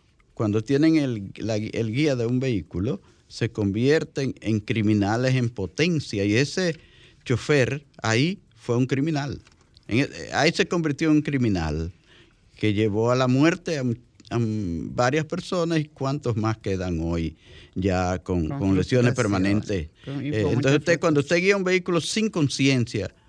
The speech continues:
Speaker 1: usted, recuérdese que usted es un criminal en potencia.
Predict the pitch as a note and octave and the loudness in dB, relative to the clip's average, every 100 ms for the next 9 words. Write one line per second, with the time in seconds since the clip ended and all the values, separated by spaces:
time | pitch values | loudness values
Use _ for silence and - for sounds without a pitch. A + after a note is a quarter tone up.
0 | _ _ _ _ A2+ - - - C3+ D3 | _ _ _ _ -8 -8 -8 0 2 4
1 | D#3+ E3+ - _ _ _ _ A#2 A#2+ - | 2 -2 -8 _ _ _ _ -8 -6 -2
2 | A#2+ D3+ C#3+ A2+ G2 G#2 - - A#2 B2+ | -2 0 -2 -4 -4 -4 -4 -2 0 0
3 | B2+ B2 - - - A#2+ B2 A#2+ A2+ B2 | -2 -4 -12 -10 -2 0 0 -2 -4 -2
4 | A2 G2+ F2 A2+ C3+ - E2 E2+ C2 - | 2 2 2 0 -4 -6 -6 -6 -8 -10
5 | A1 - - - | -14 -14 -16 -16